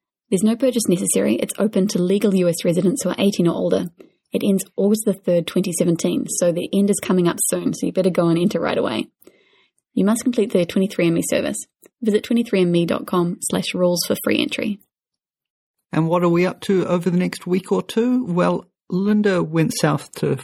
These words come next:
Speaker 2: France. I'm going north to Scotland. This sounds almost like an episode of Outlander.
Speaker 1: <laughs> And it's your heritage, so it does feel like we're visiting our, uh, <laughs> our ancestral homelands.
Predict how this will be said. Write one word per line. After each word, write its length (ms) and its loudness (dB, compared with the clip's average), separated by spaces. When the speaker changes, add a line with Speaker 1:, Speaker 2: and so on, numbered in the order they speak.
Speaker 2:
France. 400 0
I'm 220 2
going 320 0
north 480 -2
to 220 -2
Scotland. 580 -4
This 220 2
sounds 360 2
almost 420 0
like 200 0
an 180 2
episode 380 -2
of 80 -6
Outlander. 540 -2
Speaker 1:
<laughs> 1000 0
And 340 2
it's 200 0
your 100 4
heritage, 480 2
so 360 2
it 200 -2
does 160 0
feel 180 2
like 240 2
we're 120 2
visiting 420 2
our, 340 0
uh, 280 0
<laughs> 180 -20
our 120 2
ancestral 420 0
homelands. 500 0